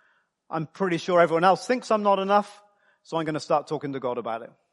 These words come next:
That would be a really brilliant, honest response, wouldn't it, every Sunday? To go, "Actually,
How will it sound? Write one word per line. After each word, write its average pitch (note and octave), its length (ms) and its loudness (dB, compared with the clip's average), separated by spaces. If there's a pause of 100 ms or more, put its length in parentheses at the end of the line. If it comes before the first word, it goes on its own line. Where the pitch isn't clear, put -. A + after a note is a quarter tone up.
(1160)
That C#4 160 6
would F#3+ 100 0
be E3 80 2
a D3 80 2
really G#3+ 460 2
brilliant, F#3+ 520 2
honest G#3 380 0
response, E3+ 480 -2
wouldn't F#3 220 -6
it, C#3 80 -4
every F3 240 0
Sunday? D#3+ 400 -4 (880)
To F3+ 100 -4
go, F3 160 8
"Actually, G#3 520 2